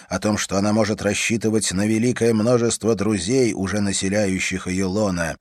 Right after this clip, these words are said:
Надо только выпустить их оттуда. Но сначала надо выпутаться из переделки. Рассчитав угол наклона солнечных лучей,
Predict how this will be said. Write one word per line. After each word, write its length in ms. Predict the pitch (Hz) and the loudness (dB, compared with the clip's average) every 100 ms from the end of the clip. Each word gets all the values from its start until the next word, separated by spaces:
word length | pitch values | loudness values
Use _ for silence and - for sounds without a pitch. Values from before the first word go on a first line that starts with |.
| - | -2
Надо 420 | 95 131 120 123 | 6 8 8 4
только 480 | - 135 123 - 120 | 4 2 2 2 2
выпустить 880 | 92 127 123 - 98 - 92 85 | 2 0 0 0 -2 -2 -2 -2
их 200 | 98 90 | -2 -2
оттуда. 680 | 92 - - 92 76 76 - _ _ _ - | -6 -8 -8 -6 -4 -6 -8 _ _ _ -4
Но 120 | 95 | -2
сначала 680 | 95 87 82 - 120 85 73 - - _ - | 0 -2 -4 -2 -2 -4 -8 -12 -20 _ 0
надо 400 | 120 151 143 131 | 4 4 4 2
выпутаться 680 | 123 127 123 113 101 - | 2 0 -2 -4 -4 -2
из 160 | 95 - | -4 -4
переделки. 680 | 92 87 78 73 - - - _ _ _ _ - | -6 -6 -6 -10 -12 -18 -20 _ _ _ _ -4
Рассчитав 600 | 104 - 117 113 127 - | 0 2 2 4 4 4
угол 220 | 113 113 | 2 4
наклона 480 | 110 110 123 123 110 | 2 2 4 4 4
солнечных 580 | - 120 113 - 107 107 | 2 2 2 0 -2 -2
лучей, 460 | 104 147 139 95 | 0 2 2 0